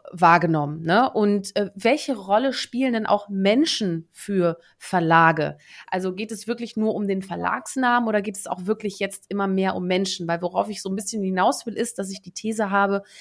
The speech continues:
dass, ähm, die Persönlichkeiten selbst irgendwann wichtiger werden wie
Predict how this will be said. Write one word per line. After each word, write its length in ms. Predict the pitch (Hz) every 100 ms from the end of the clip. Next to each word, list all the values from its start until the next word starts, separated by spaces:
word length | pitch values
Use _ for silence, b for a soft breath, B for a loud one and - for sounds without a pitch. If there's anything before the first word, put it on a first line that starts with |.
| B B -
dass, 360 | 196 196 - -
ähm, 340 | 185 185 185 185 b _
die 320 | 196 185 190 - _ _
Persönlichkeiten 1000 | - 185 233 269 262 - 208 208 202 202
selbst 640 | 180 190 196 185 - - -
irgendwann 520 | 214 202 196 196 180
wichtiger 480 | 220 220 226 214 196
werden 360 | 185 190 202 190
wie 340 | 190 185 185